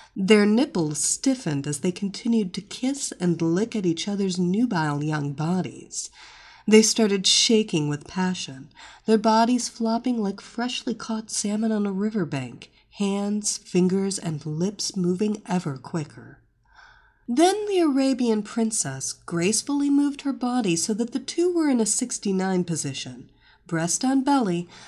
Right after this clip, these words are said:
licking furiously at their now eye-level pussies. The hypnotic blonde watched as Snow White dug her tongue skillfully across Jasmine's clitoris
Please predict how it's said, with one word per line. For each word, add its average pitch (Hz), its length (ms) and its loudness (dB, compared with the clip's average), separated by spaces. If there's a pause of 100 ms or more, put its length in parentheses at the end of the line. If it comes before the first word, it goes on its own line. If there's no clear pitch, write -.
(100)
licking 254 480 4
furiously 233 760 0
at 180 160 -6
their 196 120 0
now 196 460 0
eye-level 165 540 -2
pussies. - 800 -8 (800)
The 247 120 2
hypnotic 302 680 2
blonde 277 440 4
watched 202 540 -2
as 185 140 -2
Snow 220 360 2
White 190 540 0
dug 285 220 0
her 294 160 -2
tongue 226 320 -4
skillfully 214 760 -4
across 190 540 -4
Jasmine's 180 600 -4
clitoris 151 760 -8